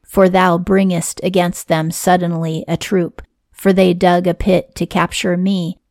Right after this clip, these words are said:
and snares they have hidden for my feet." Jeremiah says, "These elite men of Jerusalem are trying to kill me,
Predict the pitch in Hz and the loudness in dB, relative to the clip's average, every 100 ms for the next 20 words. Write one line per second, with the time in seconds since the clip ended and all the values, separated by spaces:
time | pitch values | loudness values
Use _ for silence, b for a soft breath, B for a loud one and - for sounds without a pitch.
0 | - 175 - - 180 165 160 - 180 175 | -4 -4 -2 -2 0 0 -4 -4 0 2
1 | 180 165 - 196 170 160 - 185 175 165 | 2 0 0 0 0 -4 -4 -2 -2 -2
2 | 160 165 - 185 185 - _ _ _ _ | -6 -8 -6 -6 -6 -10 _ _ _ _
3 | _ _ _ 196 196 190 180 180 175 - | _ _ _ 2 4 4 2 0 -2 -2
4 | 170 165 - - 320 202 208 208 - - | 0 0 -2 -10 -2 4 6 4 0 -10
5 | _ _ 190 180 190 208 - 185 185 196 | _ _ 2 4 2 0 -2 -2 0 2
6 | 180 165 180 175 170 190 - 175 160 156 | 0 -2 -4 -2 0 0 -2 -2 -2 -4
7 | - 170 - 185 175 170 160 160 - 160 | -4 -4 -2 -2 0 -2 -4 -4 0 0
8 | 156 160 190 175 156 | 0 0 0 0 -4